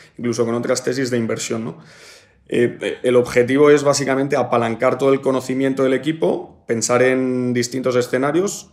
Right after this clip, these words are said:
eh, que nos ayuden a entender qué es lo que ha ido mal en otras tesis de inversión, que aunque sucedan en sectores distintos, siempre puede haber algún paralelismo, ¿no?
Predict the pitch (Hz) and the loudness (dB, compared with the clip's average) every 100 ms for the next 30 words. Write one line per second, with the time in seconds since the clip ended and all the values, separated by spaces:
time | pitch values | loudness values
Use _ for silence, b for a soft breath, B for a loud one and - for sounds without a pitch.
0 | - 120 113 113 117 - - _ - 120 | -6 -2 -2 -2 -6 -10 -16 _ -4 -2
1 | 117 110 120 127 127 123 123 135 139 - | -2 0 0 0 -2 0 0 0 -2 -4
2 | 135 139 139 135 135 135 135 123 123 117 | -2 0 0 2 2 0 -2 -2 -2 -4
3 | 123 131 131 120 123 123 120 170 240 - | -6 -6 -4 -4 -2 0 0 -4 -4 -10
4 | B B - - 107 113 110 107 107 107 | B B -12 -10 -4 0 0 0 0 -2
5 | 113 - - - - 117 127 131 135 131 | -4 -10 -12 -8 -8 -4 0 2 2 0
6 | 131 - 127 - 135 127 127 127 151 160 | 0 -2 -4 -2 0 0 -2 -4 -2 -2
7 | 165 214 - B B B - 127 123 127 | -2 -4 -8 B B B -6 -2 0 -2
8 | 127 127 127 123 120 123 123 - 117 113 | -2 4 6 6 6 4 4 -2 -6 -4
9 | 113 113 110 110 110 113 110 110 - - | -4 -4 -6 -8 -10 -10 -12 -12 -14 -20